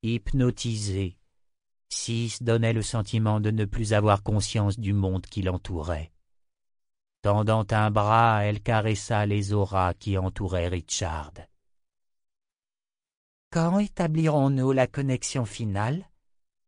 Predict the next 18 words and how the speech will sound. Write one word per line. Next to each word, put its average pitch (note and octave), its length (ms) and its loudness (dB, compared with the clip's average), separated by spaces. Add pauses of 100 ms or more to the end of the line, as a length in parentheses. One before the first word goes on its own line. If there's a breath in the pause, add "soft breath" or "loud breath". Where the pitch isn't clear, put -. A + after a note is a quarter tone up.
(420)
demanda F2+ 500 0
Violette. E2+ 840 -4 (1400)
Sous A2 260 -6
les G#2+ 140 0
doigts A2+ 300 2
de G#2+ 120 -2
Sis, - 640 -10 (580)
certains C3 460 -2
détails B2+ 460 0
des A#2+ 140 2
chaînes A#2+ 320 -2
d'équations A2+ 680 -4
se - 180 -6
mirent A2 360 0
à A2+ 100 0
briller G#2 420 -2
doucement. « G2+ 720 -6 (1700)
Bientôt », D#3+ 880 0